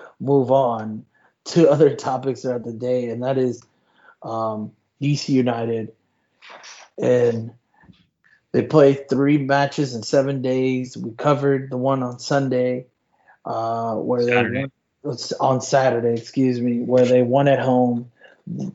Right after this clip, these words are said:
Speaker 1: this past Wednesday. They also get, they earned their tenth victory at home, beating Chicago. I believe it was Chicago. It feels like a while ago.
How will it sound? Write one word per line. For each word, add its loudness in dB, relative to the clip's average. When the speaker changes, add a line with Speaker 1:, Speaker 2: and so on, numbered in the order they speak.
Speaker 1:
this 0
past 0
Wednesday. 0
They -4
also 2
get, 0
they 2
earned 2
their -4
tenth -2
victory 0
at -2
home, -2
beating 2
Chicago. 0
I -8
believe 4
it -2
was -8
Chicago. -2
It -6
feels 2
like -2
a -6
while -2
ago. -4